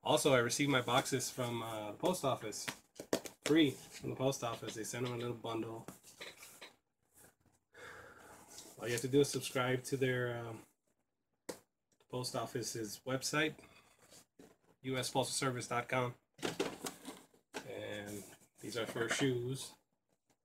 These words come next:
They either send you packages of ten or packages of twenty-five. Depends on how many you need. I think I'll do okay with ten. <laughs> Let me see.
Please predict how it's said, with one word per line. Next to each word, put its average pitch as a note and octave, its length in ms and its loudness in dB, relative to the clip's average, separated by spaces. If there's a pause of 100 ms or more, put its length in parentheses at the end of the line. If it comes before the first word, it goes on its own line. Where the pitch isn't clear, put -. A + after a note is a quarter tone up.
(320)
They - 80 -8
either A2 240 0
send B2+ 220 6
you B2+ 100 4
packages A#2+ 540 0
of G#2 160 -6 (840)
ten D3+ 420 4 (340)
or A2 180 -6
packages B2 480 0
of A2+ 100 -6
twenty-five. B2 800 -2
Depends A#2 280 -8
on A2+ 100 -8
how C3 120 -4
many B2 240 0
you A2+ 80 -6
need. A#2 260 -4 (1160)
I G#2+ 40 -12
think A#2 240 -4
I'll A2+ 140 -4
do G#2+ 320 -6 (140)
okay G#2+ 240 -4
with G#2+ 160 -8
ten. G#2 300 -4 (240)
<laughs> - 240 -4
Let F3+ 120 4 (4000)
me G#2 60 -8
see. G2 240 -10